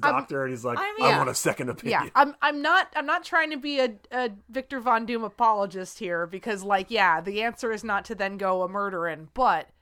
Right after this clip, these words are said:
Speaker 1: he is having a tough week, so I could see you getting a little loopier.
Speaker 3: That's fair.
Speaker 1: You know?
Speaker 2: All right, bootlicker. So,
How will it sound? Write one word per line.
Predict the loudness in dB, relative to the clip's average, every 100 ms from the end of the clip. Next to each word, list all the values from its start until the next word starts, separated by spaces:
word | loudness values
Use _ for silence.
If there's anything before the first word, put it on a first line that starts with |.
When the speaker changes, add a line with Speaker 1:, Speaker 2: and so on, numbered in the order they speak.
| _
Speaker 1:
he | -4 -2
is | -2
having | 4 4 4 0
a |
tough | -2 0 0
week, | -2 -6 -6 -6
so | -2
I | -2
could | 0 -4 -4
see | -8
you | -6 -4
getting | 2 2 2
a | -4
little | -4 -4 -2
loopier. | -4 -6 -10 -10 -10 -12 _ _ -6
Speaker 3:
That's | -6 -6 -12
fair. | -10 -8
Speaker 1:
You | -6
know? | -6 -8 -10 -8
Speaker 2:
All | -6
right, | -4
bootlicker. | -8 -14 -14 -14 -16 -12
So, | -2 2 4